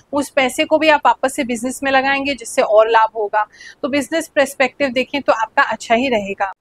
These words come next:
धन की बात करें तो धन आपका अच्छा बना रहेगा, धन से आप अपनी family को खुश रखेंगे, अपने आप को खुश कर पाएंगे।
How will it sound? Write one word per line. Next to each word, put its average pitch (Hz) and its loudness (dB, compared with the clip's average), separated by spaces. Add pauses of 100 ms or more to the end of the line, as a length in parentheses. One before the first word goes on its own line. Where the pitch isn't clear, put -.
(160)
धन 262 4
की 330 -4
बात 311 4
करें 311 0
तो 330 -4
धन 254 -2
आपका 277 2
अच्छा 254 0
बना 247 0
रहेगा, 247 0
धन 247 -2
से 294 -6 (100)
आप 240 2
अपनी 269 -6
family 226 -2
को 269 -2
खुश - -8
रखेंगे, 233 -2
अपने - -2
आप 269 0
को - -8
खुश - -10
कर 240 2
पाएंगे। 233 -2